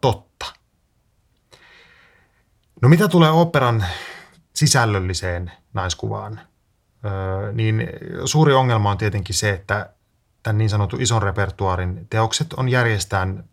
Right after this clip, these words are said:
monta sataa vuotta vanhoja. Eli jos etsii sellaista oopperateosta, jossa moderni nainen elää tasapainoista arkeaan, tasa-arvoisena, kunnioitettuna ja, ja päämäärätietoisena toimijana, niin ei tule löytämään.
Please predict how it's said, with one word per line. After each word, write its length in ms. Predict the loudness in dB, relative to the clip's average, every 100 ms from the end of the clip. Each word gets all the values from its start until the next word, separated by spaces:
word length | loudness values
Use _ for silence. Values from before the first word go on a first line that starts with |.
| -4
monta 220 | -4 -2
sataa 300 | -4 -2 -2
vuotta 240 | -2 -4
vanhoja. 360 | -6 -8 -12 -16 -20 _ _ -20 -20 -20 -20 _
Eli 160 | 4 6
jos 160 | 4
etsii 300 | 2 2 4
sellaista 400 | 6 6 4 4
oopperateosta, 680 | 0 2 0 0 0 -2 0
jossa 220 | -2 0
moderni 460 | 0 2 2 2 0
nainen 400 | 2 2 2 0
elää 280 | 0 0 0
tasapainoista 800 | 0 -2 -2 -2 -2 -4 -4 -2
arkeaan, 640 | 0 0 -2 0 0 -2 -4
tasa-arvoisena, 800 | -2 0 -2 -2 -4 -2 -4 -4
kunnioitettuna 960 | -2 0 0 -2 -4 -8 -6 -4 -2
ja, 300 | -2 -2 -4 -6
ja 300 | -6 -6 -4
päämäärätietoisena 1000 | -2 0 0 -4 -6 -8 -6 -8 -6 -8
toimijana, 640 | -4 -2 0 0 0 0 0
niin 200 | -2 -2
ei 160 | -2
tule 280 | -2 -2 -4
löytämään. 520 | -4 -8 -12 -14 -14